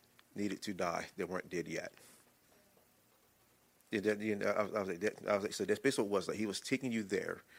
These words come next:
to get to bury some things. You know, and, re-, and, and basically he was restoring you to new life. And, um,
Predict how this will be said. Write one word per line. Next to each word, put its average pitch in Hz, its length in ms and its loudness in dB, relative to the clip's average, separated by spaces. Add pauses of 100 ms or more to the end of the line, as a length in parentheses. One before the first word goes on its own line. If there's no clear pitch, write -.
(400)
to 113 120 -2
get 101 200 -4
to 101 120 -6
bury 95 400 2
some 90 160 -8
things. - 560 -12 (1080)
You 98 100 -6
know, 95 140 0
and, 95 180 -4
re-, 101 160 -2
and, 95 220 -6
and 98 120 -2
basically 104 340 0
he 104 60 -2
was 98 140 -2
restoring 95 600 -4
you 95 180 -8
to - 160 -14
new 87 140 -6
life. - 380 -10 (2000)
And, 104 220 -4
um, 98 400 0